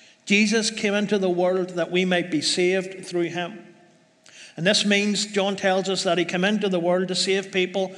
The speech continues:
from perishing, to save people from perishing. If we go back into John three, <clears throat> it talks about, "He that believeth not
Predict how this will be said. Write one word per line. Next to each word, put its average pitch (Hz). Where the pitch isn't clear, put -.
from 185
perishing, 208
to 180
save 208
people 196
from 190
perishing. 208
If -
we 170
go 175
back 185
into 190
John 175
three, 185
<clears throat> -
it -
talks 185
about, 180
"He 196
that 196
believeth 180
not 180